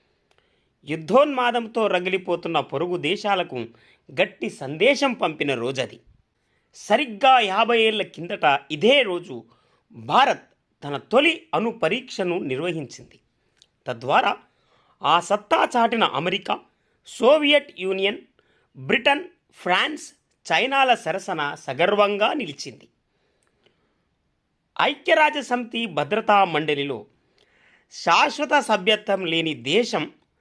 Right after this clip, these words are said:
అణు పరీక్ష నిర్వహించడం అదే మొదటిసారి. దీనిపై కొన్ని, దీనిపై కొన్ని అగ్రరాజ్యాలు ఆంక్షలతో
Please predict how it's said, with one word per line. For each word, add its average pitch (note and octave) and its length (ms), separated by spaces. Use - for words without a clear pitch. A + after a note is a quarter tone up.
అణు A#3+ 200
పరీక్ష C#4 440
నిర్వహించడం F#3+ 840
అదే F#3+ 440
మొదటిసారి. - 600
దీనిపై C4+ 720
కొన్ని, F#3+ 440
దీనిపై D4+ 580
కొన్ని A3+ 280
అగ్రరాజ్యాలు E3+ 960
ఆంక్షలతో A#3+ 800